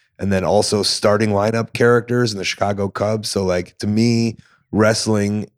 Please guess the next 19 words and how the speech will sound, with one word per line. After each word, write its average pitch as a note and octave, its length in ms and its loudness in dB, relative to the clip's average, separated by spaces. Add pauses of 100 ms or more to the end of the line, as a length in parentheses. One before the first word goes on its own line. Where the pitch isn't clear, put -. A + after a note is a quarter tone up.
(120)
and A2 140 2
I, - 120 -4
you A2+ 140 -2
know, G#2 160 2
I F2+ 260 0
only A#2 160 4
put G2+ 200 -6
this G#2 120 -6
together G2 400 0
in F#2+ 140 -2
my F2 260 -4
older A2+ 340 0
years, F2+ 340 -4
but F2+ 180 -8
that's, G2 320 -2
it G#2 80 0
was G2 160 0
just - 260 -8
the F#2+ 180 -6